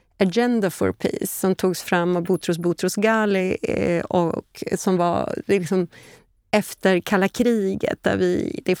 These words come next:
den var mycket mer visionär och där skulle F N axla sin roll och det skulle,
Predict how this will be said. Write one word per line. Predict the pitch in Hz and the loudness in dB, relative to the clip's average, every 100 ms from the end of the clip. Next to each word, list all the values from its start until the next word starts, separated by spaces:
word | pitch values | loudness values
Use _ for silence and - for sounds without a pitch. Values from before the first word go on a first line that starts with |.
| - | -2
den | 190 185 | 0 0
var | - | -2
mycket | - - - | -6 -6 -4
mer | - | -2
visionär | 170 165 - 170 175 240 262 247 247 233 220 - | -2 -2 -2 0 4 4 4 2 2 2 0 0
och | - | -4
där | - | -6
skulle | - - - | -6 -6 -4
F | - - - | -4 -6 -4
N | 175 | -4
axla | - - - - 170 | -6 -8 -6 -2 -2
sin | - 165 170 | 0 0 0
roll | 202 285 269 254 240 226 208 | 2 2 4 2 2 0 0
och | 185 | -2
det | - - | -2 -6
skulle, | - - - - | -4 -2 -2 -4